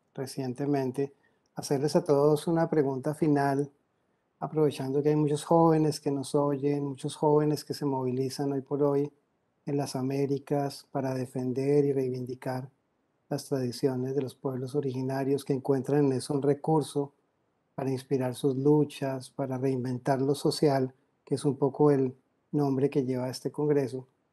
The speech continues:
Quisiera preguntarles a ustedes, ¿qué consejo le darían brevemente un-,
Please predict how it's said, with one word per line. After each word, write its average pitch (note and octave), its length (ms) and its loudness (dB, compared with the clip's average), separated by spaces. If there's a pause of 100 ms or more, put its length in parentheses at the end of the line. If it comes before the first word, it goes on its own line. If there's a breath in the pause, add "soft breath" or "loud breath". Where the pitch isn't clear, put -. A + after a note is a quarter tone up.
(340)
Quisiera F3+ 320 10
preguntarles D#3+ 720 8
a E3+ 40 6
ustedes, D3+ 640 4 (360)
¿qué E3 140 4
consejo F#3 540 8
le F#3+ 100 10
darían D3+ 640 8
brevemente F3 640 8
un-, B2 240 -6